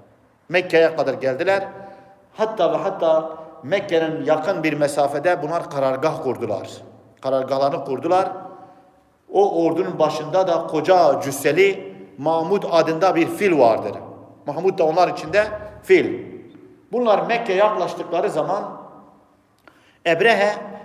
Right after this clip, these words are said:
bir öncü birlik, müfreze derler. Öncü bir birlik Mekke'nin içine gönderdi. Mekke'nin daha yakın mesafesine gönderdi. "Siz gidin orada yaşananları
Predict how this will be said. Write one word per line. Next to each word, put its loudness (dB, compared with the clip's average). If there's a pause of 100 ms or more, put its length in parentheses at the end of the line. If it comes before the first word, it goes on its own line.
bir 0
öncü -2
birlik, 0 (240)
müfreze 0
derler. 4 (140)
Öncü -4
bir -2
birlik 0
Mekke'nin 0
içine -4
gönderdi. 2
Mekke'nin 0
daha 2
yakın 2
mesafesine 0
gönderdi. -2 (220)
"Siz -4
gidin 0 (460)
orada 4
yaşananları 2